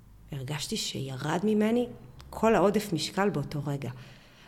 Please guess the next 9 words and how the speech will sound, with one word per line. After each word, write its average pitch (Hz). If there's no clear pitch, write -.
אני 147
חושבת 202
שהעודף 170
משקל 190
שלנו 143
הוא 143
בסך 147
הכל 180
ביטוי 190